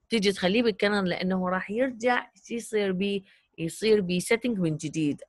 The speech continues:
أو، أو، آه، أو يجمد أو يصير كولد من جديد. تمام؟ This is accomplished without، آه، without rotation or twisting. بدون ما تفرع أو هاي، بس مجرد إنه أشيله من الجهاز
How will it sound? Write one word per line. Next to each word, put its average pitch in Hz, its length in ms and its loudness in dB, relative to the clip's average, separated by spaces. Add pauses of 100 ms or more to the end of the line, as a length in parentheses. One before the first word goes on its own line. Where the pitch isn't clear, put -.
(120)
أو، 151 340 0 (200)
أو، 156 380 -2
آه، 135 320 -2 (1600)
أو 175 140 -2
يجمد 175 500 -4 (180)
أو 175 120 2
يصير 175 260 0
كولد 180 480 4 (100)
من 156 140 -4
جديد. 139 360 -2
تمام؟ 208 520 -2 (640)
This 269 80 2
is 220 200 -6
accomplished 208 520 -2
without، 208 480 0 (340)
آه، 156 340 0
without 180 760 0
rotation 214 680 -2
or 226 460 -2 (200)
twisting. 160 840 -2 (1700)
بدون 269 380 2
ما 247 100 6
تفرع 214 640 2
أو 165 160 0
هاي، 156 140 0
بس 240 300 4
مجرد 185 580 4
إنه 185 240 2
أشيله 240 380 0
من 226 100 -4
الجهاز 277 440 2